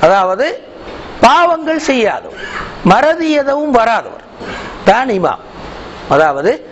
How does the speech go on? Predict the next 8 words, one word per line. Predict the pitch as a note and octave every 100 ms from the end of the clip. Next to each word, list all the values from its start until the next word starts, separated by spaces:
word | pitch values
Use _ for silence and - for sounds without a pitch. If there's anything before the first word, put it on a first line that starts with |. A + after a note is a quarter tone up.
| - -
நபிக்குரிய | G3+ A#3+ F#4 - B4 D4+ C#4+ B3
அதே | G#3+ C4+ D4+
பண்பு | G3+ G#3 B3 B3 D#4 -
இமாமுக்கும் | A#3 A3 B3 F#3 D#3 B3+
இருக்கிறது, | A3+ D3+ A2 - - - - - - -
நபிக்குரிய | - D#3+ G3+ G3+ F3+
அதே | D3 D#3 G#3+
பண்பு | F#3 E3+ F#3